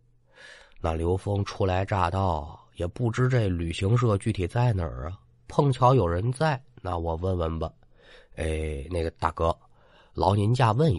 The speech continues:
一下，那个某某旅行社在哪儿啊？这男人也没回话，伸手就朝走廊那深处一指，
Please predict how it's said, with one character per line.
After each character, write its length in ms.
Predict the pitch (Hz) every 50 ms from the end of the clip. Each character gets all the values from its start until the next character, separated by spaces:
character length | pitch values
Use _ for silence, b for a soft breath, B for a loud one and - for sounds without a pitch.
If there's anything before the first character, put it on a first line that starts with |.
| 64
一 60 | 58
下， 260 | - - - 85 - - - - - _ -
那 100 | - 107
个 180 | - - 87 85
某 400 | 87 90 90 90 85 87 120 156
某 380 | 185 185 170 120 113 139 170 175
旅 180 | 127 90 82 - -
行 320 | - - - 85 95 123
社 220 | 139 - - - 208 214 175 104 85 80 71 64 60 - _ _ _ - -
在 260 | - - 92 80 78
哪 120 | 78 82
儿 260 | - - - 117 113 107
啊？ 100 | - - _ _ _ _ _ _ _ _ _ _ _ _ _ _ _ _ _ -
这 100 | - 170
男 260 | 156 135 131 131 147 170
人 140 | 170 175
也 100 | 180 139
没 180 | 87 82 110 120
回 240 | 131 - - 110 127
话， 280 | 135 - - - - - _ _ _ _ _
伸 500 | - - - - - - 240 254 262 254
手 220 | 233 - - 85 80
就 140 | 82 98 92
朝 280 | - - - 113 123 147
走 320 | - - - 98 76 69
廊 340 | 64 71 78 82 85 104 127
那 100 | 156 147 113
深 440 | - - - - 190 196 214 226
处 220 | 220 - - 147 139
一 160 | 147 143 107
指， 280 | - - - - -